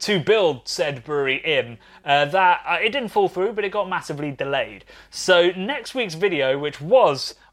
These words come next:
all worked out and gonna be beautiful, had to take a very sudden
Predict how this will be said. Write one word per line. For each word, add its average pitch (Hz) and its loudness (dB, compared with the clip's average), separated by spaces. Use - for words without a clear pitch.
all 220 2
worked 165 -2
out 143 -2
and 139 -6
gonna 139 -4
be 131 -6
beautiful, 127 -4
had 190 0
to 170 -8
take 185 2
a 175 4
very 180 2
sudden 139 -4